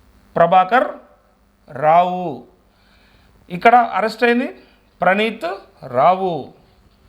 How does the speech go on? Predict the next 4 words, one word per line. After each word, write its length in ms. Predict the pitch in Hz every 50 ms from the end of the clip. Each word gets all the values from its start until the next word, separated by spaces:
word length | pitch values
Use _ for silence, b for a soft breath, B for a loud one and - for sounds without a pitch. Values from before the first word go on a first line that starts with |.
| _ _ b b b b b b b b _ -
భుజంగ 480 | 143 147 190 208 175 226 226 233 233 277 277 - 160
రావు, 320 | 151 165 196 220 208 185 156 131 - - _ b b b b b b b b b b _ _ _ _ _ _ _ _ _ _ _ _ _ _ _ _ _ _ _ _ _ _ _ _ _ _ _ 202
ఇక్కడ 180 | 196 202 233 220 202 175 156 - - _ _ _ _ _ - - 151
రాధాకిషన్ 600 | 170 196 214 226 226 226 226 208 - 233 233